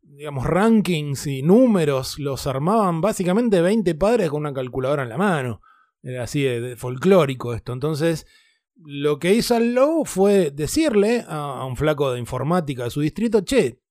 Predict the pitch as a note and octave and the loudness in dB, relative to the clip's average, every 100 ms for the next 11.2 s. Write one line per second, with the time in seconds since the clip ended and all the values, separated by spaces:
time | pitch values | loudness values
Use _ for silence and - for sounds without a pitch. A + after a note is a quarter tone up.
0 | - E3 - F#3+ A#3+ A#3+ C4 B3+ F#3+ B2+ | -20 -14 2 6 6 4 0 2 0 0
1 | C#3 D#3+ C#3 C#3 D#3+ B2+ B2 D3+ E3+ A#2+ | -2 0 -2 0 0 -2 2 2 2 -2
2 | B2 E3+ - _ _ _ _ B2 B2 A#2 | -4 -4 -6 _ _ _ _ -10 -8 -6
3 | B2 A#2+ B2 F3+ F3+ C3 D3 G3+ G3 B2+ | -6 -6 0 2 2 2 -2 -2 -4 -8
4 | C3+ C3+ A#2 B2 C4+ A3 B2 G#2 - - | -8 -8 -8 2 6 6 4 -6 -8 -4
5 | B2 A#2+ A2+ A#2+ B2 - A2 A2 G#2 D3 | -2 -2 -2 -2 -6 -6 -8 -8 -4 0
6 | G3 - _ _ _ _ _ - C#3 C#3 | 0 -2 _ _ _ _ _ -10 -4 -4
7 | B2+ F3 F#3+ E3 D#3 F3 - C#4+ D4 C#4+ | 0 2 4 2 0 -2 0 2 2 -2
8 | B3 B3 G3 F3 D#3+ D3 A2+ D#3 D#3 E3+ | 0 0 0 2 4 2 -2 -4 -2 0
9 | D#3+ G3+ A#3+ G#3 E3 D3+ B2+ C3 C3+ A#2 | 2 2 2 0 -2 -4 -6 -6 -8 -8
10 | C3 G3 C4 G3+ F3+ F#3 F#3 A3+ A3+ G#3+ | -2 -2 0 2 2 2 0 0 0 0
11 | A#3+ A3 | 0 0